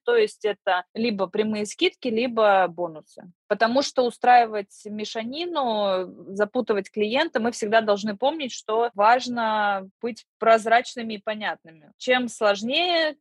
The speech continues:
тем меньше шансов, э, получить конверсии, необходимые нам, да?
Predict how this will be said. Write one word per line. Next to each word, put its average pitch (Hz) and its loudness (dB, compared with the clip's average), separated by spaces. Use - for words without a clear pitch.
тем 247 -4
меньше 208 -2
шансов, 220 0
э, 185 -6
получить 190 -8
конверсии, 180 -2
необходимые 165 -4
нам, 147 -6
да? 226 0